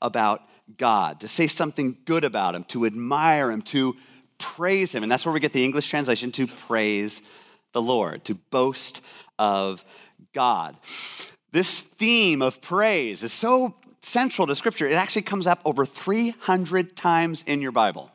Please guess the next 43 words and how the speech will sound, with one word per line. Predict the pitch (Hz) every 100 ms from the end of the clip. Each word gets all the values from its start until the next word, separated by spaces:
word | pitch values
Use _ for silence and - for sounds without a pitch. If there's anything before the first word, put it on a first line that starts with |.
| _ _ _ -
Okay, | 127 135
it's | - -
such | - 196 165
a |
central | - - 196 196 175
theme | 170 175 151 117
to | 120
boast | 101 180 180 165 127 - - - - - -
of | 139 117
God. | - 139 120 95 78
Think | - 220
about | 233 202 165 - - - -
someone | - 196 190 180
in |
your | 160 147
life | 156 156 -
that | 139
you, | 143 131 - -
uh, | - - 131
something, | - 247 247 247
maybe | 220 226
something | 214 214 220 226 208
or | 151
somebody | - 185 175 175 175
that | 143 123
you | 127
boast | 110 151 165 175 -
or | 135
you | 120 110
brag | 110 113 120 120 107
about. | 92 78 - - _ - _
You | 110
boast | 101 143 156 151
or | 135
you | 120
brag | 110 120 117
about. | 107 95 82 -
For | - 139
me, | 165 190 160 135 _ _ _ _ _ -
when | - 127
I | 156
was | 180 147
nine, | 139 156 180 180 135 117